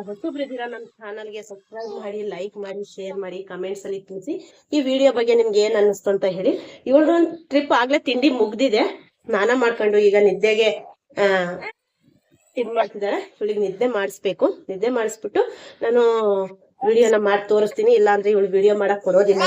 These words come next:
ನನ್ಗೆ. ನೋಡಿ ಹೆಂಗ್ ಆಡ್ತಿದ್ದಾಳೆ. ಆ, ಸ್ನಾನ ಮಾಡಕ್ಕಿಂತ ಮುಂಚೆ ತಿಂಡಿ ತಿಂದಿದ್ದಾಳಲ್ವಾ, ಅದು ಕೂಡ ವಿಡಿಯೋ ಹಾಕ್ತೀನಿ ನೋಡಿ, ಆವಾಗ ಹೆಂಗ್ ಕಾಣಿಸ್ತಿದ್ದಾಳೆ ಇವಳು ಅಂತ ಹೇಳಿ.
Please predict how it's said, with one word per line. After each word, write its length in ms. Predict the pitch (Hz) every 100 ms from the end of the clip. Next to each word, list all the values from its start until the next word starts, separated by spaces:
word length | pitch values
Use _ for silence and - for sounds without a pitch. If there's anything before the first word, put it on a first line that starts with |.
| 196
ನನ್ಗೆ. 520 | 180 208 - - _ _ _ _ _ _ _ _ _
ನೋಡಿ 240 | 202 196 202
ಹೆಂಗ್ 240 | 214 220
ಆಡ್ತಿದ್ದಾಳೆ. 840 | 233 208 233 220 208 320 381 - _ -
ಆ, 460 | 220 214 208 208 196
ಸ್ನಾನ 300 | 196 226 254
ಮಾಡಕ್ಕಿಂತ 380 | 311 302 302 285
ಮುಂಚೆ 320 | 294 262 262 285
ತಿಂಡಿ 280 | 269 247
ತಿಂದಿದ್ದಾಳಲ್ವಾ, 680 | 277 247 247 262 240 226 214 190
ಅದು 200 | 247 269
ಕೂಡ 120 | 254 262
ವಿಡಿಯೋ 220 | 214 233
ಹಾಕ್ತೀನಿ 560 | 214 - 240 214 320 277
ನೋಡಿ, 260 | 214 247 269
ಆವಾಗ 600 | 180 196 220 247 262 277
ಹೆಂಗ್ 220 | 254 226 247
ಕಾಣಿಸ್ತಿದ್ದಾಳೆ 640 | 202 269 262 269 247 262
ಇವಳು 200 | 269 247
ಅಂತ 240 | 240 240 226
ಹೇಳಿ. 440 | 214 247 415 -